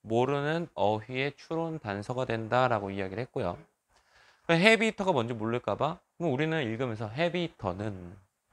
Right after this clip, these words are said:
아, 뭐야 이거? 그 사람. 아, 헤비히터 홈런 가장 많이 친 사람이구나. 그럼 해석할 때도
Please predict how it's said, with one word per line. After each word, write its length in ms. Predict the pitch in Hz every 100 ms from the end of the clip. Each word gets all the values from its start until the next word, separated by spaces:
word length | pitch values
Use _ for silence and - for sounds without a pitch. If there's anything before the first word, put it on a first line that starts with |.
| _ _ _ -
아, 360 | 135 175 101 87
뭐야 320 | 92 113 202
이거? 200 | 208 - - _ - -
그 140 | 151
사람. 460 | 151 160 123 110 98 -
아, 420 | 104 104 117 127 110
헤비히터 400 | 160 175 - 143
홈런 260 | 170 175
가장 240 | 139 107 120
많이 220 | 92 98
친 160 | - 127
사람이구나. 680 | 143 156 143 104 123 123 107
그럼 120 | 147
해석할 300 | 160 - 165
때도 280 | 139 139